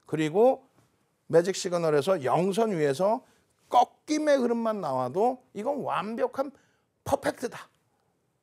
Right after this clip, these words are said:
아시겠죠? 그래서 오늘 기준에서는 두산 로보틱스의 어느 거예요? 캔들입니다.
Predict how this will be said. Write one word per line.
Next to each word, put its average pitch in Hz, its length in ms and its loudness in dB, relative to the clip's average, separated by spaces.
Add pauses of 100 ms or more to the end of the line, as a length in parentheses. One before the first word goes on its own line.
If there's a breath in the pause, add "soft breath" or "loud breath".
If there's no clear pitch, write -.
(460)
아시겠죠? 170 500 -2 (460)
그래서 147 520 0 (640 soft breath)
오늘 247 280 2
기준에서는 208 600 -2
두산 165 320 -2
로보틱스의 180 800 -2 (140)
어느 196 240 -2
거예요? 160 260 0
캔들입니다. 220 800 -4